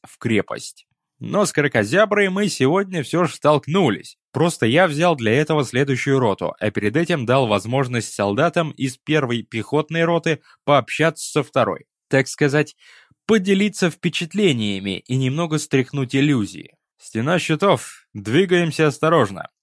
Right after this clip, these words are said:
Один из гоблинов помахал мне рукой. "Да, рядовой?"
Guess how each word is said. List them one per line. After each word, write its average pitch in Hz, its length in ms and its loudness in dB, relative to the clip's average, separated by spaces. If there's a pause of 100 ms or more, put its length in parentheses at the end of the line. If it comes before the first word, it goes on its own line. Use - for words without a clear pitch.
(180)
Один 110 340 0
из 107 120 0
гоблинов 110 460 0
помахал 107 420 0
мне 104 160 -2
рукой. 104 320 -2 (300)
"Да, 107 280 2
рядовой?" 104 460 2